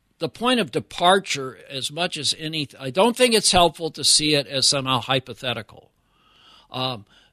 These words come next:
uh, you, you, you, uh, you're just not dealing with the text if you don't see, uh, that the writer here is addressing,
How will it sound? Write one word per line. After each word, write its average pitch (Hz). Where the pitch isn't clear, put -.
uh, -
you, 156
you, 160
you, 151
uh, 151
you're 151
just 220
not 202
dealing 233
with 160
the -
text -
if 180
you 180
don't 196
see, 127
uh, 156
that 170
the 156
writer 208
here 143
is 151
addressing, 147